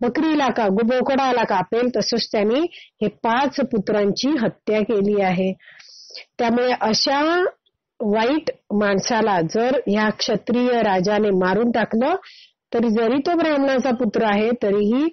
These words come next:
त्याची हत्या केली तर ब्रह्महत्येचं पातक होणार नाही.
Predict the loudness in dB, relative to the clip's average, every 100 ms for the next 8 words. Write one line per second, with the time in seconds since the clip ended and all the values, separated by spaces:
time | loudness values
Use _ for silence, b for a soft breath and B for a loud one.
0 | B B B -8 -6 -2 -2 0 0 0
1 | 0 -2 -2 0 0 2 0 0 0 0
2 | 0 0 2 2 0 -2 -4 -2 -2 0
3 | 0 -2 -2 0 2 2 0 -2 0 0
4 | 0 0 0 2 2 2 2 0